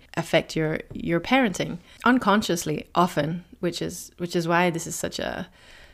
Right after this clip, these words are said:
difficult topic. But I do want to shed some light on it because I think the more we're aware of what's going on, the more we can, we can start to change and the more we can help ourselves and we can help our children. I don't think anyone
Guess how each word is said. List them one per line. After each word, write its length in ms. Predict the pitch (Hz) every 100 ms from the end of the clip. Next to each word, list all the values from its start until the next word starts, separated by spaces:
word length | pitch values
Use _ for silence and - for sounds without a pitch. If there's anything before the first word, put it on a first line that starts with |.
| _ - -
difficult 440 | 208 - - 165
topic. 540 | - 175 175 160 - -
But 140 | - 196
I 120 | 202
do 220 | 196 240
want 160 | 220 196
to 40 |
shed 220 | 180 170
some 160 | 175 160
light 220 | 165 170
on 160 | 160 160
it 260 | 165 - -
because 560 | - 175 160 156 175 - _
I 60 | 175
think 360 | - 175 - - _ _ _ _ _
the 80 | 196
more 200 | 185 185
we're 200 | 190 185
aware 360 | 175 170 165 170
of 140 | 175
what's 160 | 175 -
going 260 | 170 170 165
on, 220 | 170 208
the 80 | 185
more 380 | 165 160 165 160
we 80 |
can, 300 | 170 175 156 -
we 120 | 180
can 120 | 175
start 280 | 165 165 -
to 100 | 170
change 420 | - 165 156 190
and 140 | 196 175
the 60 |
more 180 | 165 170
we 80 | 170
can 160 | 185
help 240 | 170 165 165
ourselves 460 | 175 - 156 185
and 120 | 202 196
we 60 |
can 160 | 196 190
help 220 | 196 190
our 80 | 180
children. 480 | - 202 175 175 - - - - - - -
I 100 | 185
don't 140 | 190
think 240 | 196 180 -
anyone 760 | 202 196 196 185 165 160 175